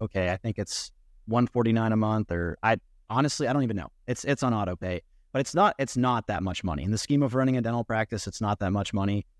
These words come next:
Um, and the crazy thing is I could do reviews through Flex. I mean, the, another software I pay for has a review service, but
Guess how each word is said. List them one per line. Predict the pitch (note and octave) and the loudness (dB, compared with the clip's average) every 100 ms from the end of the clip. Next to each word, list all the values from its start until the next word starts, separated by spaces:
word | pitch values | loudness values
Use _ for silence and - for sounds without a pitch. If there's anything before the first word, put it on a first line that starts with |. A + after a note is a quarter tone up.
| _ - | _ -4
Um, | G2+ G2 | 0 2
and | B2 | 2
the | |
crazy | G3+ B3 G3+ | 4 4 4
thing | C3+ A#2+ | 4 2
is | A#2 - _ | 2 -2 _
I | C3 | -2
could | D#3+ C3+ | 0 0
do | C3 | 2
reviews | B2+ A2+ A#2+ A#2+ - | 2 2 0 0 -2
through | B2 A2 | -4 -2
Flex. | - G#2+ - - - | -2 -4 -4 -10 -4
I | A2 | 0
mean, | A2 G#2+ | 0 0
the, | G#2+ A2+ G#2+ F2+ | 0 2 2 0
another | F#2 A#2 D3 | 0 2 2
software | - A2+ A#2 A2 | 2 0 0 0
I | G#2 | 2
pay | C3 D#3+ | 0 -2
for | - G2+ | 2 2
has | G2+ G#2 | 2 0
a | G#2 | 0
review | G2 G2 C#3+ | -2 0 0
service, | - - G2+ F#2 G#2 | 0 -4 -2 0 -4
but | - G2 | -2 -4